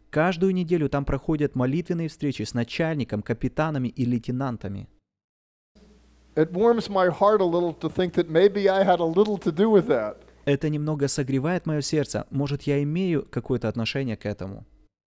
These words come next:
Speaker 2: No, I, I don't say that to claim any credit for it.
Speaker 1: Хотя я не хочу приписывать себе никакой заслуги.
Speaker 2: As much as to say that I think it's good to get out in the culture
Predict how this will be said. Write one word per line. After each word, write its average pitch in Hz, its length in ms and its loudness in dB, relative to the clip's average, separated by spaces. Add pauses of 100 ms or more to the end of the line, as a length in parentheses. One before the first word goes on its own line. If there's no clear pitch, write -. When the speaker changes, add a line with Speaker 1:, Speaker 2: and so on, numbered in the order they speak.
(140)
Speaker 2:
No, 165 100 8
I, 165 140 6
I 156 160 2
don't 175 180 4
say 175 220 4
that 156 180 2
to 175 60 -4
claim 156 300 -2
any 139 160 0
credit 135 360 2
for 156 320 0
it. 110 200 0
Speaker 1:
Хотя 143 260 0
я 135 320 0
не 202 120 -4
хочу 160 300 -4
приписывать 123 540 -2
себе 113 240 -4
никакой 135 480 -2
заслуги. 107 500 -6 (300)
Speaker 2:
As 131 160 0
much 170 240 2
as 143 120 0
to 151 100 0
say 160 260 4
that 147 140 2
I 143 80 4
think 190 180 0
it's 156 160 -2
good 170 220 4
to 139 80 -2
get 147 160 2
out 170 240 6
in 160 80 0
the 143 80 -2
culture - 580 0